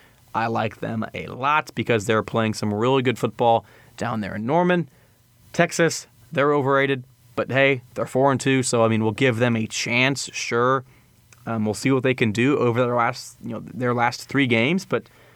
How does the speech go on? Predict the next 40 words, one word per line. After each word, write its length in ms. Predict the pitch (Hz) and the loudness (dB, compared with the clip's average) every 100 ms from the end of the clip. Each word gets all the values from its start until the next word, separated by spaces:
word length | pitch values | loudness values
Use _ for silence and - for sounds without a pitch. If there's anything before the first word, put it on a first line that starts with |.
| _ _ _ _ _ | _ _ _ _ _
I 200 | - 117 - _ - | -4 -4 -6 _ -2
don't 240 | 120 - | 0 0
love 380 | 90 101 120 113 | -2 -2 0 0
their 120 | 131 | 0
chances, 520 | 127 - 139 135 156 - | 0 0 2 2 0 -2
but 240 | 104 - _ - - - | -8 -10 _ -20 -20 -14
they're 120 | - | -12
four 240 | - 131 170 | -2 2 4
and 80 | 160 | 4
two. 260 | 147 143 | 2 2
We've 260 | 131 117 - | 0 -4 -6
gotta 200 | 113 127 | -4 0
talk 300 | 127 123 127 | 2 2 2
about 240 | 120 120 | 2 2
'em. 80 | 123 | 2
You 80 | 113 | 2
know, 160 | 117 110 | 2 0
<laughs> 80 | - | 0
it's 220 | 175 - | 0 2
like 200 | 160 135 | 0 2
the, 120 | 147 - 139 | -4 -4 -4
the, 200 | 131 - - - - - | -2 -4 -14 -20 -20 -12
someone 340 | - 175 180 | -2 2 2
who, 60 | 156 | 2
you, 380 | 156 139 127 117 | 0 -2 -2 -4
you 140 | 131 139 | -2 0
know, 60 | |
they're 140 | 135 147 | 2 2
not 180 | 156 | 2
gonna 160 | 143 127 | 2 0
do 220 | 120 131 | 2 2
anything, 320 | 117 117 127 | 2 2 0
but 100 | 113 | 0
you've 140 | 117 107 | -2 0
gotta 220 | 117 120 | 0 2
talk 240 | 117 120 | 0 0
about 180 | 123 120 | 2 2
'em 80 | 117 | 2
because, 440 | 110 117 110 - | 0 0 0 0
you 140 | 120 | -4